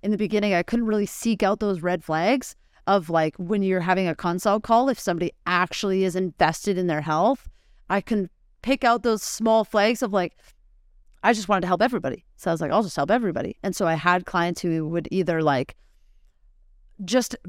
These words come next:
become their pain, become their mental pain, whatever it was, and they just didn't wanna change, and they had all these excuses. And so they always had a story that came with it. And like you said, like, you get emotionally attached. And so you're like,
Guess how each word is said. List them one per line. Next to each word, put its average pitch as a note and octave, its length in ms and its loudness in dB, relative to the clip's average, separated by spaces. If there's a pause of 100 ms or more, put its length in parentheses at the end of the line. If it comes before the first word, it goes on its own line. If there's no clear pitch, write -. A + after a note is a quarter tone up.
(120)
become E3 560 -2
their B3+ 200 2
pain, B3+ 540 0
become E3+ 440 -2
their F3+ 140 0
mental C4+ 320 2
pain, G#3+ 540 0
whatever E3 400 0
it - 80 -4
was, B3 520 2
and F#3+ 160 -2
they E3+ 120 -2
just D#3+ 200 -6
didn't D#3 220 -2
wanna D#3+ 200 -2
change, A#3 420 2
and F3+ 100 -2
they E3 80 -4
had D#3 140 0
all D#3 100 0
these E3 220 -4
excuses. G#3 720 -2 (360)
And F#3+ 220 -2
so E3+ 640 0 (100)
they G#3+ 240 -2
always A3 280 -2
had F#3+ 160 -2
a D#3+ 60 -2
story G#3 580 -2
that F3 180 0
came F#3 200 0
with G3+ 200 -2
it. C4 200 2
And G#3 140 0
like F3+ 220 -2
you F3 120 -2
said, G#3 400 0 (340)
like, F3 160 -6
you F#3 120 0
get E3 340 0
emotionally F#3+ 440 -2
attached. - 540 -2
And F3+ 140 -4
so - 80 -2
you're F3 220 0
like, D#3+ 260 0